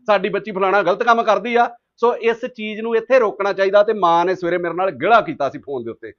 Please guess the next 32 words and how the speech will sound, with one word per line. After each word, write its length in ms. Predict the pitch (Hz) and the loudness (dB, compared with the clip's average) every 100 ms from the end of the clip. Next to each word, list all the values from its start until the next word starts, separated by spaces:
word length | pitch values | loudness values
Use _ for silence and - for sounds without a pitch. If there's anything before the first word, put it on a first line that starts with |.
| _ _ 170 | _ _ -4
ਇਹਨੂੰ 180 | 180 | -2
ਪਤਾ 260 | 220 190 202 | 2 6 6
ਨਹੀਂ 120 | 226 | 4
ਸੀਗਾ, 280 | 190 208 196 | 0 2 2
ਪੁੱਤ 240 | 190 185 | 2 -2
ਨੇ 100 | 202 | 0
ਦੱਸਿਆ 280 | 202 165 196 | 0 0 0
ਨਹੀਂ, 140 | 214 226 | 0 0
ਮੇਰੇ 140 | 208 | 0
ਕੋਲ 100 | 214 | 0
ਮੰਨੀ 260 | 196 220 262 | 0 0 -2
ਵੀ 140 | 233 | -4
ਕਿ 160 | - 208 | -6 -4
ਮੈਨੂੰ 220 | 196 208 | -2 -2
ਨਹੀਂ 100 | 226 | 0
ਦੱਸਿਆ। 360 | 208 175 143 - _ _ _ 143 | 0 2 0 -2 _ _ _ -6
ਮੈਂ 180 | 170 | -2
ਕਿਹਾ, 160 | 180 208 | 2 2
"ਮਾਤਾ 400 | 208 160 165 180 | 2 2 2 0
ਜੀ, 280 | 175 226 214 _ _ _ | 0 -6 -10 _ _ _
ਤੁਸੀਂ 240 | 180 165 196 | -12 -10 -10
ਇਸ 240 | 180 175 | -8 -8
ਕੰਮ 260 | - 160 165 | -4 -2 -2
ਨੂੰ 120 | 180 | -4
ਇੱਥੇ 200 | 170 185 | -4 -4
ਬੰਦ 260 | 151 135 143 | -2 -2 -2
ਕਰ 180 | 156 | -4
ਦਿਓ, 120 | 156 208 | -2 -4
ਬੱਚੀ 360 | 175 - 196 | -4 -6 -4
ਆ 80 | 196 | -2
ਵਿਚਾਰੀ, 280 | 180 156 175 | -2 -2 -2
ਉਹਨੂੰ 180 | 220 | -6